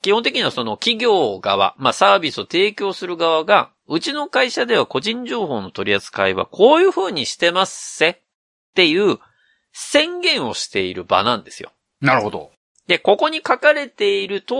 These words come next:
Speaker 1: りに私たちは個人情報を取り扱いますから、
Speaker 2: うんうん。
Speaker 1: これに同意ができるんだったら皆さんサービス使っていいですよっ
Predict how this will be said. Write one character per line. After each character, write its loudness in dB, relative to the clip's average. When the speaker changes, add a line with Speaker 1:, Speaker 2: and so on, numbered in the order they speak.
Speaker 1:
り -2
に -2
私 2
た 4
ち -12
は 2
個 0
人 -4
情 0
報 -8
を -8
取 -12
り 2
扱 0
い -4
ま -4
す -20
か 0
ら、 0
Speaker 2:
う -6
ん -
う 0
ん。 -14
Speaker 1:
こ 6
れ 2
に -6
同 2
意 -2
が 2
で -4
き -6
る -12
ん -10
だ 0
っ -8
た 2
ら 2
皆 2
さ 0
ん -6
サ 4
ー -4
ビ -4
ス -14
使 -2
っ -4
て -10
い -10
い -14
で -16
す -8
よ 0
っ -10